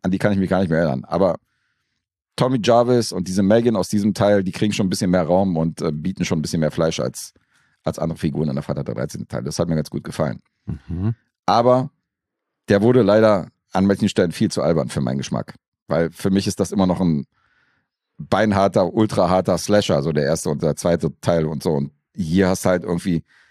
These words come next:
Speaker 1: so eine Charaktere, so ein, so eine Bürofirma, die halt Gotcha spielt in dem Wald, weil die halt
Speaker 2: Mhm.
Speaker 1: grad,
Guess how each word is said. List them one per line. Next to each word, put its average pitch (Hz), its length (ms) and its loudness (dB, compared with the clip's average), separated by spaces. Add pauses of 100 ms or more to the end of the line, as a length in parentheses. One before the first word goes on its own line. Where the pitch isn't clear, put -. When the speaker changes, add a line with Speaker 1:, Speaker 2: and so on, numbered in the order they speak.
(500)
Speaker 1:
so 92 160 0
eine 95 140 2
Charaktere, 110 640 2
so 98 100 0
ein, 95 160 2
so 71 100 -2
eine 90 160 0
Bürofirma, 110 840 2
die 95 180 0
halt 98 260 0 (480)
Gotcha 95 320 2
spielt 82 280 -2
in 87 60 -4
dem 82 140 0
Wald, 87 300 2
weil 73 120 -2
die 78 100 -2
halt 82 140 -2
Speaker 2:
Mhm. - 20 -10
Speaker 1:
grad, 87 260 -4